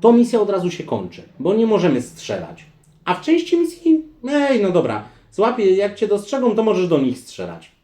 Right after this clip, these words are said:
Jaki jest tu sens? No, trochę nie rozumiem, skoro w jednej misji mamy się tylko skradać i nie wolno nam nic, y, robić, nie mamy nawet możliwości wyciągnięcia blastera, no to dlaczego w innej misji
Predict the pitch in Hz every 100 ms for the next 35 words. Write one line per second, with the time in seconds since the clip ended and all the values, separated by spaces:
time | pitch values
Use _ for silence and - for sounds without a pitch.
0 | - 143 202 233 175 139 - 170 - 269
1 | 143 85 - 123 131 - - 175 247 233
2 | 233 220 147 95 - 147 127 - _ _
3 | _ 110 - _ 131 220 240 190 160 196
4 | - 135 131 156 139 120 185 180 151 -
5 | 151 156 123 - 123 123 175 151 131 123
6 | 120 - _ _ - 127 147 151 - 135
7 | 127 123 120 120 123 147 120 135 165 220
8 | 226 220 208 202 175 190 202 208 185 -
9 | 190 120 160 233 - 143 117 - _ 117
10 | 131 143 - - 110 123 208 - _ -
11 | 165 208 196 165 196 285 302 180 220 269
12 | 233 175 156 - 135 262 269